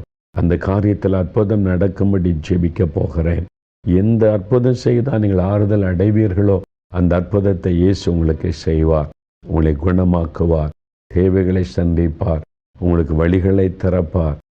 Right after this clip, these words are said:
முடியாததை முடியச் செய்வார். பயப்படாதங்க. என் கூட சேர்ந்து விசுவாசத்தோடு ஜெபித்த, "ஆண்டவரே, என் உள்ள காயப்பட்டிருக்குது,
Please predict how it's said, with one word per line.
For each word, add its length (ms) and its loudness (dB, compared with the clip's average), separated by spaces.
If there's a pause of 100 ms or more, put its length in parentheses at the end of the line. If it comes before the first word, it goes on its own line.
(160)
முடியாததை 720 2
முடியச் 400 0
செய்வார். 500 0 (420)
பயப்படாதங்க. 840 -2 (380)
என் 200 2
கூட 260 0
சேர்ந்து 340 0
விசுவாசத்தோடு 1080 0
ஜெபித்த, 420 0
"ஆண்டவரே, 540 0 (520)
என் 140 2
உள்ள 320 2
காயப்பட்டிருக்குது, 1300 -2